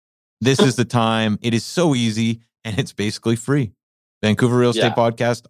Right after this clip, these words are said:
Speaker 1: on Instagram.
Speaker 2: Absolutely. Yeah, check that out. Get in touch, Matt. Uh, and, uh, how can people get in touch with you?
Speaker 1: Anytime, uh, if you wanna talk about that or anything else, seven seven eight, eight four seven, two eight five four or Matt at Vancouver Real Estate Podcast dot com.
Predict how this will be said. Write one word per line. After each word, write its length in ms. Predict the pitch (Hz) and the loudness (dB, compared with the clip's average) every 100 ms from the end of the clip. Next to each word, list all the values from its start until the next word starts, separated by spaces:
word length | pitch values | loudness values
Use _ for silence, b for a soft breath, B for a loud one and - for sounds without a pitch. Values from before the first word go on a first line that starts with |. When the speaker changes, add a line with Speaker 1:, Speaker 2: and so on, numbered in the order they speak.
| - | -6
Speaker 1:
on 300 | 107 113 107 | -2 0 0
Instagram. 600 | 117 113 107 101 82 - _ _ _ _ | -2 -2 0 0 -2 -8 _ _ _ _
Speaker 2:
Absolutely. 760 | - 104 - 110 104 104 95 87 B B | -10 -10 -2 2 2 2 -2 -6 B B
Yeah, 160 | 143 135 | 0 0
check 320 | - 160 160 | 0 -2 0
that 160 | 160 151 | -2 0
out. 300 | 151 151 - | 0 -4 -8
Get 160 | 151 | -10
in 100 | 147 | -10
touch, 320 | 139 151 147 | -6 -6 -6
Matt. 320 | 151 147 147 - | -6 -4 -4 -6
Uh, 280 | 123 123 127 117 _ | -4 -2 -2 -6 _
and, 300 | 127 127 127 | -6 -2 0
uh, 180 | 131 127 | 2 2
how 160 | 113 151 | 0 -4
can 140 | 165 | -4
people 180 | 156 147 | -6 -4
get 120 | 147 | -4
in 40 | 135 | -2
touch 200 | 143 - | -4 -2
with 120 | 131 | 0
you? 180 | 160 120 _ _ _ - | 0 -2 _ _ _ -10
Speaker 1:
Anytime, 840 | 139 170 156 165 165 165 170 165 - | -2 0 0 0 0 0 0 -2 -2
uh, 260 | 139 135 | -2 -2
if 140 | 135 127 | -2 -2
you 80 | 127 | -2
wanna 140 | 131 | -2
talk 220 | 139 127 | -2 -2
about 180 | 120 120 | -2 -2
that 180 | 131 131 | 0 0
or 80 | 131 | 0
anything 320 | 131 139 135 | -2 -2 -2
else, 220 | 185 196 | -2 -4
seven 320 | - 117 107 | -4 -2 0
seven 240 | - 117 139 | 0 0 0
eight, 160 | 160 | -2
eight 160 | 123 113 | -4 -6
four 180 | - 101 | -4 -4
seven, 320 | - 127 131 | 0 0 0
two 140 | 117 | 0
eight 100 | 110 | 0
five 240 | - 107 104 | 0 -2 -2
four 300 | - 160 147 | 0 0 0
or 160 | 107 | -2
Matt 300 | 98 117 131 | 0 -2 -2
at 120 | 120 92 | -4 -4
Vancouver 380 | 107 98 120 | -4 -2 0
Real 140 | 120 120 | 2 0
Estate 260 | - 117 | 0 -2
Podcast 400 | 113 117 123 113 | 0 0 0 -2
dot 160 | 113 113 | 0 -2
com. 360 | 120 113 90 | 0 0 -2